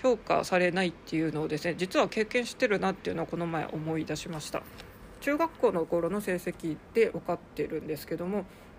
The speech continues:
私は基本、あの、成績優秀で勉強大好き人間だったのでですね、まあ、あの、基本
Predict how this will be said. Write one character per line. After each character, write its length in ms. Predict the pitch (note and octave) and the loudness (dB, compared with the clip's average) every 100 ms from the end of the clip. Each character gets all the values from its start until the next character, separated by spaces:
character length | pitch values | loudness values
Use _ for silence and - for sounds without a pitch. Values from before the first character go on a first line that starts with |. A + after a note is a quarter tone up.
| - - - - | -20 -20 -14 -8
私 280 | G3+ B3+ C4 | 0 2 2
は 80 | |
基 120 | - B3 | 2 2
本、 300 | B3 G#3+ - | 0 -2 0
あ 80 | E3+ | 0
の、 240 | E3+ E3 - | 0 -4 -6
成 120 | - G#3 | 0 0
績 320 | G3+ - F#3+ | 0 -4 -2
優 180 | F#3+ F#3 | 0 0
秀 480 | - F#3 F3 E3 - | -2 0 0 0 2
で 100 | A3 | 2
勉 160 | F#3+ | 2
強 120 | F#3+ | 0
大 180 | F#3+ G3+ | 0 -2
好 120 | F#3+ | -4
き 160 | - F3+ | -6 -4
人 160 | F3 F3+ | 0 2
間 120 | E3+ | 2
だ 100 | F3 | 2
っ 20 | |
た 100 | - | 4
の 80 | F#3 | 4
で 80 | E3 | 4
で 40 | |
す 140 | D#3+ F3 | 0 -4
ね、 140 | E3+ - - - | -4 -6 -16 -6
ま 100 | F3+ | -4
あ、 60 | E3+ | -2
あ 20 | |
の、 220 | D#3+ D#3+ - - - | -2 -6 -10 -18 -8
基 60 | B3+ | -2
本 240 | C#4+ C4+ | 0 -2